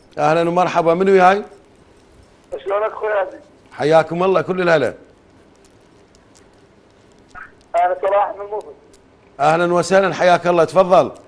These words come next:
Speaker 2: اخوي احنا جانا فيضان ودمر زروعنا دمار، وتعرف انت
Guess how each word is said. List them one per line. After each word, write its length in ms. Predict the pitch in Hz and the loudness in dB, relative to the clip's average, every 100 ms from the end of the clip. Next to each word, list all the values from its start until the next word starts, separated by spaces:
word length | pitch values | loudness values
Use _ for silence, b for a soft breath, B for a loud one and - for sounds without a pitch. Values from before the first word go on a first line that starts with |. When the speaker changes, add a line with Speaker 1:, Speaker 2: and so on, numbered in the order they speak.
| _ _ _ _ _ _ _ - | _ _ _ _ _ _ _ -6
Speaker 2:
اخوي 400 | 190 175 214 220 | -6 -4 -4 -2
احنا 520 | 214 214 202 202 196 - - - - - 196 | -4 -2 0 0 -2 -12 -20 -20 -20 -14 -4
جانا 240 | 208 196 | -2 -2
فيضان 460 | 185 180 190 185 185 | -4 -4 0 0 -2
ودمر 440 | 185 190 185 180 180 | -4 -8 -6 -8 -8
زروعنا 360 | 190 180 170 | -6 -4 -6
دمار، 460 | 175 180 180 180 180 | -12 -4 0 0 -2
وتعرف 260 | 170 180 180 - | -2 -4 -6 -10
انت 200 | 190 | -4